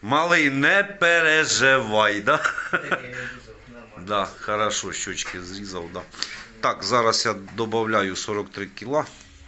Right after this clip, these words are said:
Speaker 2: Да.
Speaker 1: Так, ну і того результат вийшов сто п'ятдесят чотири кілограма. Це без голови, лівера і кишок.
Speaker 2: Чисто чотири
Speaker 1: Чисто,
Speaker 2: м'яса.
Speaker 1: чисто, да,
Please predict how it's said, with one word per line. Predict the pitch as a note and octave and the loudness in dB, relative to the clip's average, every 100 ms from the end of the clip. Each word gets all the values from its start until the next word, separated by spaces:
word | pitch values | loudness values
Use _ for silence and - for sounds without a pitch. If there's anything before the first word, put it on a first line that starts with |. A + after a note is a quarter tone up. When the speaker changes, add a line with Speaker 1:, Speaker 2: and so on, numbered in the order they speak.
| - | -12
Speaker 2:
Да. | G#3+ A#3 - - - - _ _ _ _ _ _ - - _ _ - | -10 -10 -12 -16 -20 -20 _ _ _ _ _ _ -20 -20 _ _ -4
Speaker 1:
Так, | F#3+ C3+ - | 0 0 2
ну | D3 | 0
і | F3+ | 2
того | - G#3 G#3+ B3+ | 2 2 6 6
результат | G3 E3+ E3+ F3 A3+ A3 D#3 | 6 4 0 4 4 4 2
вийшов | D#3+ - B2+ G#2+ | 2 2 2 -2
сто | - G#3 G#3+ | 2 4 4
п'ятдесят | A3 D#3+ D3+ - D#3+ - | 2 -4 0 2 2 2
чотири | - C3 D#3+ D#3 C3 | -2 -2 0 2 2
кілограма. | - B2+ C3+ D3 F#3+ A3 G#3 F#3 D#3 - - | 0 0 2 4 4 4 4 4 2 -2 -6
Це | - D#3+ B2+ | 0 2 0
без | G#2 C3+ C3+ | 2 4 4
голови, | A2+ C3+ D3 D3+ E3 A#3 A#3+ G#3 - - - - - - - - | 4 2 4 4 4 6 4 2 -4 -18 -8 -8 -6 -10 -10 -2
лівера | C3+ G#3 A3+ G3+ F3+ E3 C3 - - _ | 2 4 4 4 4 4 0 -8 -20 _
і | - E3 | -8 -4
кишок. | C3 - - F2 - - - _ - - - - | 0 2 0 -4 -10 -16 -18 _ -20 -20 -20 -18
Speaker 2:
Чисто | - A#3+ G#3+ | -16 -16 -16
чотири | - - | -16 -2
Speaker 1:
Чисто, | - G#3+ - D#3+ D3+ | 2 2 0 0 2
Speaker 2:
м'яса. | G#2+ - | 0 -4
Speaker 1:
чисто, | - F#3+ - - | -2 -2 -2 -4
да, | B2 A#2+ A2 | -2 2 2